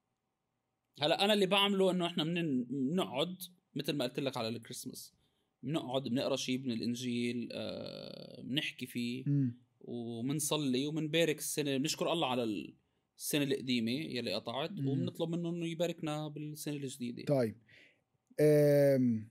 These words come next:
Speaker 2: الفرق ما بين التلاتة ال-،
Speaker 1: مم.
Speaker 2: ال-، اللي كمان مكتوب في الإنجيل، آم، لما المسيح كان بيقول مثل واحد كان بيرمي، آه، حبوب.
Speaker 1: إيه.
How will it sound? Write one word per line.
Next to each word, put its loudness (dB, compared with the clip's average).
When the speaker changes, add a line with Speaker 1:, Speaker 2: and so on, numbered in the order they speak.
Speaker 2:
الفرق 8
ما 10
بين 10
التلاتة 6
ال-، 6
Speaker 1:
مم. 0
Speaker 2:
ال-، 2
اللي 4
كمان 8
مكتوب 4
في 4
الإنجيل، 4
آم، 0
لما 4
المسيح 4
كان 6
بيقول 4
مثل 4
واحد 6
كان 4
بيرمي، 8
آه، 2
حبوب. 4
Speaker 1:
إيه. 0